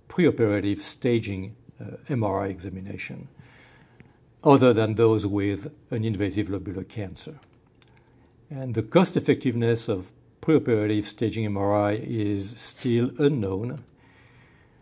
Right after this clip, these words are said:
And, uh, uh, we should not forget the fact that only a limited number of patients with a newly diagnosed breast cancer will have access to M R I,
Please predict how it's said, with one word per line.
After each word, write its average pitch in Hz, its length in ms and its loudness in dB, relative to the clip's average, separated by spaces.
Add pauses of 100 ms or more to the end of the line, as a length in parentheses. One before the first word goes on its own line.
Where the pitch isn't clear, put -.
(200)
And, 117 420 2
uh, 110 340 4 (440)
uh, 156 60 -12 (160)
we 147 120 -2
should 156 160 -2
not 113 140 0
forget 107 380 -2
the 101 80 -4
fact 127 320 2
that 107 300 -2
only 131 320 2
a 107 40 4
limited 127 320 0
number 107 380 -2
of 95 220 -4
patients 117 560 -4
with 104 200 0
a 95 120 -2
newly 139 340 2
diagnosed 95 420 -2
breast 98 220 -4
cancer 101 460 -8
will 104 160 -2
have 95 280 -8
access - 580 -8 (100)
to 101 440 -6 (540)
M 117 160 -2
R 104 140 2 (160)
I, - 40 6